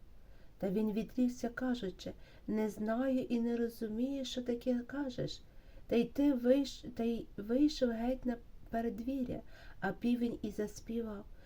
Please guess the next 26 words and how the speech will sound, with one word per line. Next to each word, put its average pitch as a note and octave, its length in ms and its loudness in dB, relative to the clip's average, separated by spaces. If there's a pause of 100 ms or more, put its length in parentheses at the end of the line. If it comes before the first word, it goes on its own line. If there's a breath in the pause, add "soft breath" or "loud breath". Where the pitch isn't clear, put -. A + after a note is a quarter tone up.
(180 loud breath)
Служниці A3+ 680 2
ж, - 120 -6
побачивши A3+ 680 -2
його, A3+ 240 -2
знову A3+ 400 0
почали A3+ 440 -2
говорити A3+ 640 -2
тим, A#3 260 -2
що A3 180 -8
там A3 240 -4
стояли: A3+ 560 -6 (640 loud breath)
«Це G#3+ 220 0
із - 280 -6
їхніх». B3 440 -2 (1300 loud breath)
Та A3+ 120 10
він A#3+ 200 12
звідрігся B3 680 6
знову A#3+ 500 6
і A3 180 0
трохи B3 380 6
згодом, A#3+ 640 0
і G#3 100 -2
ті, B3+ 240 0
що A#3+ 180 0
там B3 220 4
стояли, A3+ 600 0